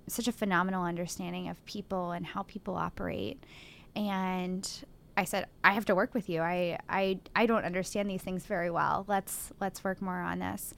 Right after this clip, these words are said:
And so since then, she's actually been my coach and now is a coach for our entire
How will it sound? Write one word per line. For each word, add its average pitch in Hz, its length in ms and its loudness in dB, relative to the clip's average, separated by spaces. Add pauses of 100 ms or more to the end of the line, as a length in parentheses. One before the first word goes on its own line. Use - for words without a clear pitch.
And 196 180 0
so 190 180 0
since 185 320 -2
then, 190 200 0
she's 190 280 -2
actually 180 280 0
been 180 220 -4
my 196 420 2
coach 202 340 -2
and 190 120 0
now 180 220 0
is 180 240 -4 (440)
a 202 100 0
coach - 320 -4
for 185 220 -2
our 190 140 2
entire 180 720 0